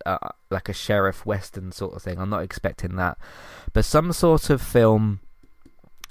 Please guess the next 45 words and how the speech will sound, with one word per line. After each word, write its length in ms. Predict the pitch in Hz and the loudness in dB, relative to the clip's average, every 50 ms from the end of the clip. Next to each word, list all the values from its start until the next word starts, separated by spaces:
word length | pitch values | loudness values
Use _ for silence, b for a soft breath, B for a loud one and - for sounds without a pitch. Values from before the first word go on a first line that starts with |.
| - - | -12 0
Call, 200 | - 127 131 - - | 4 4 4 4 2
you 100 | 117 - | -2 -2
could 160 | - 131 - | -2 -4 -4
just 140 | 147 - - | -4 -4 0
call 180 | - 131 123 | 2 2 2
it 80 | 110 87 | 2 2
Woody's 280 | 107 110 110 107 98 | 2 0 0 0 2
Roundup, 520 | 104 101 101 101 101 98 101 101 - - - - - - | 2 2 2 2 2 2 0 -2 -2 -4 -8 -10 -10 -8
'cause 140 | - - 95 | -6 -6 -4
this 160 | 101 101 98 | -4 -4 -4
is 60 | 101 95 | -6 -6
called 240 | - 101 98 92 | -4 -4 -4 -2
Lightyear, 340 | 92 92 92 90 - 98 95 | 0 0 0 0 0 -2 -4
obviously. 480 | 95 92 90 - - 95 92 92 92 - - | -4 -4 -6 -4 -4 -2 -2 -2 -4 -8 -14
You 60 | 101 | -14
could 140 | - 101 - | -12 -10 -4
call 200 | - 131 135 127 | 0 2 2 2
it 80 | 113 95 | 0 0
Woody's 320 | 110 110 101 104 92 101 | -2 -2 -2 -2 -2 0
Roundup, 500 | 98 95 98 95 92 92 95 - - - - b b b b b b b b b b b b b b b b b b b b _ _ | 0 0 0 -2 -2 -4 -4 -4 -4 -8 -8 b b b b b b b b b b b b b b b b b b b b _ _
and 340 | 92 95 98 101 98 95 95 | -2 -2 -2 -2 -4 -6 -4
you 280 | 101 101 98 98 98 - | -4 -2 -2 -2 -4 -6
could, 420 | - - 110 98 92 92 90 - | -6 -4 -2 -2 -2 -4 -6 -6
uh, 460 | 95 92 95 92 92 92 92 92 95 92 - - - - _ _ _ _ _ _ _ _ _ _ _ _ _ _ _ _ _ _ _ | -4 -2 -2 0 0 0 0 -2 -2 -6 -8 -12 -20 -20 _ _ _ _ _ _ _ _ _ _ _ _ _ _ _ _ _ _ _
further 480 | - - - - 139 139 139 131 127 120 | -20 -20 -2 2 2 4 4 2 0 -2
explore 500 | - - - - - - 120 117 120 120 | -2 -4 -10 -12 -8 -4 -2 0 0 0
that 100 | 120 120 | 2 2
origin 380 | 127 127 131 131 127 127 131 127 | 2 2 2 0 -2 -6 -10 -12
story. 380 | - - 139 135 139 151 - | -6 -4 -2 -2 -2 -2 -2
It 80 | - 151 | -2 -2
was 140 | 147 151 151 | -2 -2 -4
explored 420 | 156 - - - - 180 180 160 147 | -6 -8 -10 -6 -4 -2 -2 -2 -4
a 20 | |
good 180 | 127 - 127 113 | -4 -4 -6 -4
amount 280 | 107 107 107 110 110 | -2 -2 -2 -2 -2
in 80 | 98 113 | -4 -6
Toy 180 | - 127 123 | -4 -4 -4
Story 280 | 113 - - 127 123 123 | -4 -4 -4 -4 -4 -4
two, 180 | - - 135 127 | -4 -6 -6 -4
and 80 | 120 | -4
I 40 | 110 | -4
was 120 | 98 98 | -6 -6
happy 240 | - 101 98 - 110 | -6 -8 -8 -6 -6
with 200 | 104 110 113 117 | -6 -4 -4 -4
it. 140 | 123 123 - | -4 -6 -6